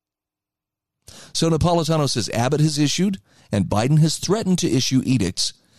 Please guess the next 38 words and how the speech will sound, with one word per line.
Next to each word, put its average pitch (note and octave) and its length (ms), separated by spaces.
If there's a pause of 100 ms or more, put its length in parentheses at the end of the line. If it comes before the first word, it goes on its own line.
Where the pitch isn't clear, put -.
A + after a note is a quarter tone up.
(140)
affecting E3 500
the G3 60
use A2 300
of C3+ 160
private G#2 340
property, A#2+ 460 (260)
then F#3+ 340
calling F#3 340
the D#3 160
edicts D#3 280
laws A#2+ 600 (220)
and D#3 180
engaging D#3 500
law C#3 180
enforcement C3+ 500 (200)
to E3+ 120
compel G#2 400
compliance. C3 720 (1400)
So - 160
if F#3 100
you F#3 80
call A#3+ 280
a E3+ 60
tail F#3+ 400
a C3 40
leg, C3+ 420 (180)
how F3+ 180
many G3 160
legs A2 300
does A2+ 160
a A2+ 60
dog G#2 300
have? G2+ 440 (720)
Most F2 220
people G#2+ 240
would A2+ 100
say C3+ 160
five. E3+ 460